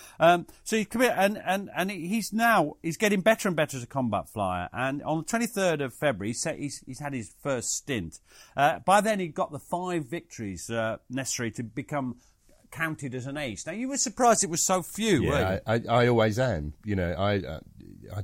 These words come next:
Speaker 2: think the natural assumption is when you talk about an ace, is somebody with, you know, dozens of victories, the, uh, uh, you know, the Richthofens of, of this world, the, uh, the Albert Balls.
Speaker 1: That would be the case later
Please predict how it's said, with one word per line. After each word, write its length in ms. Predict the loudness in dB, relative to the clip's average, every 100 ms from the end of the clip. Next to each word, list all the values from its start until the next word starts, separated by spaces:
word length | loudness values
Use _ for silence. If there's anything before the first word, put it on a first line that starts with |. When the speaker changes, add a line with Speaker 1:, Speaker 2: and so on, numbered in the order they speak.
| -6
Speaker 2:
think 180 | -6 -2
the 80 |
natural 340 | -2 -2 -4 -6
assumption 460 | -2 -2 -2 -8
is 140 | -8 -6
when 120 | -6
you 80 | -6
talk 200 | -8 -8
about 200 | -6 -6
an 120 | -4
ace, 420 | -4 -4 -8 -12
is 80 | -12
somebody 400 | -6 -4 -2 -4
with, 240 | -4 -4 -8 -20 -20 -14 -6
you 80 |
know, 140 | -4 -4 -8 _ _
dozens 600 | 2 2 2 0 0 0
of 140 | -2 -2
victories, 640 | -2 -2 -10 -10 -10 -12 -6
the, 340 | -4 -2 -2
uh, 120 | -2 -4 _ -20 -20 -18 -6
uh, 220 | -4 -4 -6
you 100 | -6
know, 140 | -6
the 120 | -4
Richthofens 720 | -2 -2 -2 -8 -6 -6 -6 -8
of, 200 | -10 -12 -16
of 120 | -14 -12
this 220 | -14 -12
world, 280 | -10 -10 -10 -8
the, 400 | -6 -4 -4 -4
uh, 120 | -4
the 140 | -4 -4
Albert 400 | -4 -6 -8 -2
Balls. 640 | 0 0 -2 -8 -12 -16 -20 -20 -16 -14 0
Speaker 1:
That 160 | 2 4
would 140 | 2
be 80 | 2
the 100 | 2
case 260 | 2 2
later 220 | 2 0